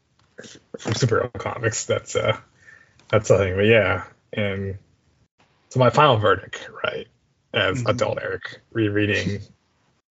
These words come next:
Speaker 1: Venom on Trial, revisiting the comic of my youth. Not good.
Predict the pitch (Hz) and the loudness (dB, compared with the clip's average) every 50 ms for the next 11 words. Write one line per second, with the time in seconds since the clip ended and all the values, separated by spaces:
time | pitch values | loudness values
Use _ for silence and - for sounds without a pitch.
0 | - 113 110 113 101 101 101 101 107 98 104 - - 101 92 95 - - - - | -10 -4 0 0 0 2 2 0 0 0 -2 -2 -4 -2 -2 -2 -4 -6 -8 -6
1 | 113 117 110 113 113 104 101 107 101 98 95 - - 101 101 95 104 110 107 107 | -4 0 2 2 2 2 2 -2 -2 -2 -4 -6 -6 -6 -4 -4 -4 -4 -4 -4
2 | 107 107 - - 110 - - - - - - _ _ _ _ _ _ _ _ _ | -6 -8 -10 -10 -10 -12 -14 -16 -16 -20 -20 _ _ _ _ _ _ _ _ _
3 | _ _ _ _ _ _ _ _ _ _ _ _ _ _ _ _ _ - 180 147 | _ _ _ _ _ _ _ _ _ _ _ _ _ _ _ _ _ 2 4 4
4 | 107 - - - - | 4 2 0 -4 -6